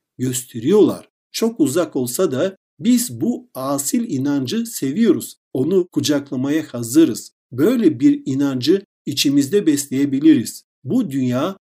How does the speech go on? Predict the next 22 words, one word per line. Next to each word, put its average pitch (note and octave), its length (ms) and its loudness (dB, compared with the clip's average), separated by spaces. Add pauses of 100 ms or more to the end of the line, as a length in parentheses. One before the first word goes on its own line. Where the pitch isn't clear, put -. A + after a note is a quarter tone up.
bizim C#3+ 300 -4
evimiz C3 600 -2
değil. D3+ 340 4 (240)
Bizler C3 540 -4
burada D3+ 340 0
sadece D#3 720 0 (240)
geçici C3 640 -6
yolcularız. A#2+ 1000 -4 (160)
İbraniler C#3+ 800 -2
on F3+ 240 0
bir C3+ 200 -2
on F#3 160 -2
altıda D3+ 560 -2 (240)
"Ama D#3 260 2
onlar C3+ 580 -4
daha B2 240 -4
iyisini, B2 540 -4 (220)
yani F3 340 2
göksel C#3+ 460 0
olanı G#3+ 540 0
arzu C3 380 -2
ediyorlardı. B2 800 0